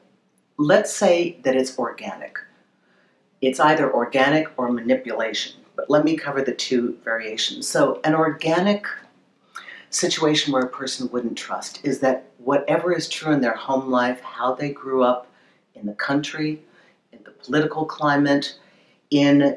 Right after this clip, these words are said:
their family of origin, their system, whatever they've been exposed to has proven to them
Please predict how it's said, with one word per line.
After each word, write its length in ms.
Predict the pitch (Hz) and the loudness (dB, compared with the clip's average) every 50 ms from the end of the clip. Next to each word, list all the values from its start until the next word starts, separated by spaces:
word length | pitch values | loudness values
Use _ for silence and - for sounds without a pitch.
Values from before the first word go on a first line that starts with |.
| - - | -4 -6
their 260 | 131 120 113 113 113 | -2 0 0 0 -2
family 460 | - - - 135 139 147 151 151 143 | -4 -4 -2 0 2 4 4 4 4
of 140 | 139 135 - | 2 0 -2
origin, 480 | 123 120 120 127 131 127 - 127 123 117 | -4 -2 0 0 0 0 0 -2 -2 -2
their 140 | 110 101 - | -2 -4 -4
system, 800 | - - - - 151 - - - - 147 147 147 147 143 - - _ _ _ _ - - - _ _ _ _ | -4 -4 -4 -4 -4 -4 -4 -4 -2 0 2 2 0 0 -4 -14 _ _ _ _ -20 -20 -20 _ _ _ _
whatever 460 | - 139 139 - 165 185 190 214 208 | 0 0 0 2 0 0 2 2 4
they've 240 | 170 170 165 165 165 | 4 4 2 2 2
been 100 | 151 143 | 2 0
exposed 720 | 131 - - - - - - 139 135 143 156 151 - - - | 0 0 -4 -6 -8 -4 -2 0 0 0 0 -2 -4 -6 -4
to 320 | - 202 202 208 220 247 - - _ _ _ _ _ _ - | -2 0 0 0 0 -2 -8 -14 _ _ _ _ _ _ -4
has 200 | - 147 - - | -2 -2 -2 -2
proven 480 | - - - 165 165 160 165 180 180 | -6 -8 -6 -4 -4 0 0 0 0
to 140 | - - 175 | 0 -4 -8
them 340 | - 135 120 101 98 - | -4 -4 -2 -2 -4 -6